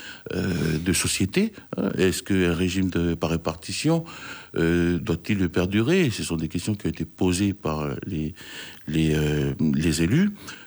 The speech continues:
Est-ce que un sy-, un système de capitalisation sur une partie, euh, des cotisations des agents fonctionnaires est-il possible ? Est-ce qu'une fiscalisation, euh, des, des retraites, hein, qu'il s'agisse des retraites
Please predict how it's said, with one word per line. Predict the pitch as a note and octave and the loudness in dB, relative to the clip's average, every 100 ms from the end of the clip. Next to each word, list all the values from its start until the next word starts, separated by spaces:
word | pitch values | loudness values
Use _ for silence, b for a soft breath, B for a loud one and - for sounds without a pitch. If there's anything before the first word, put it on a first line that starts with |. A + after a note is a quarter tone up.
| - | -6
Est-ce | - - | -4 -2
que | G2 F#2+ F2 | 2 4 4
un | |
sy-, | D#2+ F#2 E2 - | 2 -2 -4 -4
un | D#2 | -6
système | - G2+ F2+ | -4 -2 -2
de | E2+ | 0
capitalisation | F#2 - F2 E2 F2+ F#2 G2 - D#3 | -2 -4 -2 0 2 2 0 2 2
sur | D3+ - | 2 0
une | F2+ E2+ | 0 0
partie, | - - - G3+ G#3 - B B - | -2 -2 0 0 0 -2 B B -4
euh, | E2+ | -2
des | F2 | -2
cotisations | E2 F#2 F#2 E2 E2+ - G2 F#2+ | -2 -2 0 0 0 0 2 2
des | E2 D2+ | 0 -2
agents | D#2 E2 | -2 -4
fonctionnaires | - D2+ - G#2 E3+ E3 B B B B | -6 -6 -2 2 2 0 B B B B
est-il | D#2+ - F#2 | -4 0 -2
possible ? | - F2+ - D#2 - - - | 0 -2 0 -4 -6 -8 0
Est-ce | A2 A2 | 2 2
qu'une | - G2+ | 0 0
fiscalisation, | - - - D3 - A#2+ A2 G#2+ A2 - A#3+ - B B B B - - | -2 -4 0 0 0 0 2 2 2 2 2 0 B B B B -8 -2
euh, | F#2 F2 E2 F2 E2 G2+ B B B B | 0 2 0 0 0 -2 B B B B
des, | - F#2+ F#2 F2+ F2 | 0 4 6 6 4
des | E2+ | 2
retraites, | E2 F#2+ - A3+ A3 | 4 2 2 0 2
hein, | G3+ | 0
qu'il | - - | 0 -6
s'agisse | - E2+ E2+ G2 | -2 0 0 0
des | E2+ | 0
retraites | D#2 D#2+ F2 F2 | 0 0 0 -2